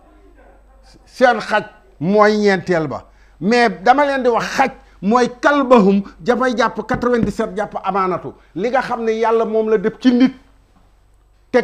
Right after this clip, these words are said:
kenn bugg ko gàddu lu dul nit. Loolu mooy, mooy, moo-, moom la ñu indi, puis mu def ko muy kalbahum.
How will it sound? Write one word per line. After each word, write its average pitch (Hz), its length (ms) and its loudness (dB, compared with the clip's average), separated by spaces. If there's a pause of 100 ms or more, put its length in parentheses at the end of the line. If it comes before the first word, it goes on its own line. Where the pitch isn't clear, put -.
kenn 294 240 2
bugg 262 260 -2
ko 247 140 4
gàddu 202 300 -2
lu 214 140 -2
dul 247 180 0
nit. 254 220 4 (1120)
Loolu 247 480 4
mooy, 214 300 0
mooy, 208 280 0
moo-, 202 200 -2
moom 196 240 -2
la 202 80 2
ñu 202 180 -4
indi, 196 160 -2
puis 190 180 -4
mu 190 280 -2
def 180 180 -4
ko 190 100 -2
muy 170 160 0
kalbahum. 135 440 -6